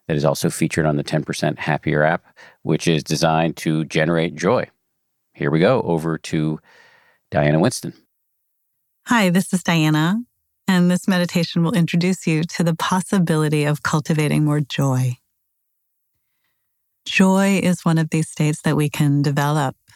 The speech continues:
Speaker 2: through deliberately practicing it and setting kind of an aspiration for it. When I talk about joy, I'm not necessarily talking about ecstatic joy or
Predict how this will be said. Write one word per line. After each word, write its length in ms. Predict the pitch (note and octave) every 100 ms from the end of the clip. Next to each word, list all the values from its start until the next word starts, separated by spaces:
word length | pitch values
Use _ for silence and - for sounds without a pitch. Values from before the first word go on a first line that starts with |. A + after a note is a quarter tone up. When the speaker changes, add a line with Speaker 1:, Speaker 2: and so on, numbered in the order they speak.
| _
Speaker 2:
through 640 | - F3 E3 D#3+ D#3 D3+ D3+
deliberately 880 | E3 E3 D#3 - D#3+ D3 D3 D3 E3
practicing 680 | - - G3+ - F3 - C#3+
it 140 | C#3
and 120 | D3 D3+
setting 380 | - D#3+ D3+
kind 160 | D3 D#3+
of 60 | D#3
an 100 | D#3
aspiration 880 | D#3 D#3 - D#3+ D3+ D#3+ - C#3+ C3+
for 280 | C3 D3 C3+
it. 380 | C3 - - - _ _ _ _ _ _ _ _ _ _ _ _ _ -
When 100 | A3+
I 80 | A#3+
talk 260 | C4+ D4+
about 220 | F4 A#3
joy, 280 | F3 F#3+ F#3
I'm 160 | E3+ E3
not 420 | E3+ E3 F3 -
necessarily 720 | F3 - F3 - E3 D#3+ D#3
talking 440 | - D#3+ D3 D#3+ D3+
about 520 | D3 C#3+ C#3+ C#3+ G3+ - _
ecstatic 800 | F3 - - - D#3 D3 C#3 B2+
joy 380 | - D3+ C#3 C#3+
or 140 | C3